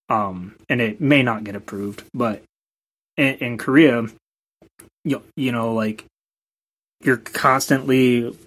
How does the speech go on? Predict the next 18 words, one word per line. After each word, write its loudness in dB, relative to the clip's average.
with 2
everybody 6
that -4
you -4
work -6
with -4
on -6
a -4
daily -4
basis. 0
So 4
you 6
get 6
really 4
tight, -2
and -6
yeah, -2
you, -6